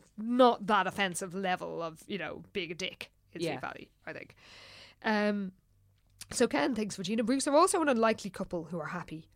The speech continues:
Speaker 1: like him and Suzanne.
Speaker 2: Uh-huh. Yeah, so he's like, "So, you know, we can make this thing work. It's gonna be grand."
Speaker 1: Yeah, exactly. So he's back trying to write his story.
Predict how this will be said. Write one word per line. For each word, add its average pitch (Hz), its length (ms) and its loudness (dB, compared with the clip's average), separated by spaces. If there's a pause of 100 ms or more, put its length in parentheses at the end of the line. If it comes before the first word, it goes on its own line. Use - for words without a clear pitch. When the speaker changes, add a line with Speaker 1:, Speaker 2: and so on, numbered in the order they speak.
(100)
Speaker 1:
like - 120 -20
him 170 120 -12
and 175 80 -6
Suzanne. 285 500 -8
Speaker 2:
Uh-huh. 277 420 -8
Yeah, 302 180 0
so 202 120 -2
he's 220 100 -6
like, 214 200 0
"So, 453 60 -6
you 427 100 0
know, 151 300 -2
we - 60 -4
can 240 100 -2
make 147 140 -4
this 151 120 -10
thing 147 180 -6
work. 135 220 -4
It's - 80 -18
gonna 359 100 -2
be 214 80 0
grand." 143 360 -4
Speaker 1:
Yeah, - 140 6 (120)
exactly. 302 380 2 (380)
So 381 320 6 (340)
he's 330 180 6
back 403 200 6
trying 330 200 2
to 269 80 -2
write 226 120 2
his 202 100 -4
story. - 340 -10